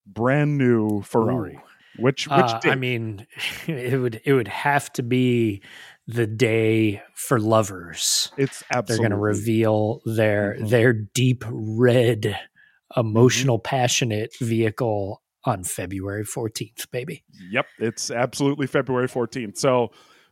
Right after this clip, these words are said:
Speaker 1: that's, uh, that's something to look forward to, is to see the,
Speaker 2: Hmm.
Speaker 1: the ridiculous pomp and circumstance that Ferrari goes through with that,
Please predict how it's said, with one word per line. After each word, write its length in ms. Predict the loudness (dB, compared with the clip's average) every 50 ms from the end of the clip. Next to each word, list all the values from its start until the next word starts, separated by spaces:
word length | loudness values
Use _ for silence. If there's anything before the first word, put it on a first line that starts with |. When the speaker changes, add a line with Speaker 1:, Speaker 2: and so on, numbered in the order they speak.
| _
Speaker 1:
that's, 280 | 0 0 0 0 2 2
uh, 380 | 4 4 6 6 4 4 4 4
that's 200 | 4 2 2 4
something 220 | 2 2 2 2 0
to 40 | 2
look 220 | 2 0 2 2
forward 320 | 2 4 4 4 2 0 0
to, 200 | 0 2 2 2
is 100 | 2 0
to 100 | -4 -8 -8
see 380 | -4 -2 0 0 2 0 0
the, 360 | 0 0 0 0 0 -2 -4 -4
Speaker 2:
Hmm. 100 | -2 0
Speaker 1:
the 100 | 0 2
ridiculous 580 | 2 0 2 2 0 0 0 -2 -4 -4 -4
pomp 340 | -6 -6 -4 -2 -2 -2 -2 -4
and 100 | -6 -4
circumstance 680 | -2 -2 -2 -2 -4 -8 -8 -6 -6 -4 -4 -4 -6 -6
that 160 | -8 -8 -6
Ferrari 420 | -4 -2 0 0 0 0 -2 -2 -4
goes 300 | -4 -4 -4 -6 -8 -12
through 240 | -10 -8 -8 -6
with 180 | -6 -8 -6 -4
that, 380 | 0 0 0 0 -2 -4 -10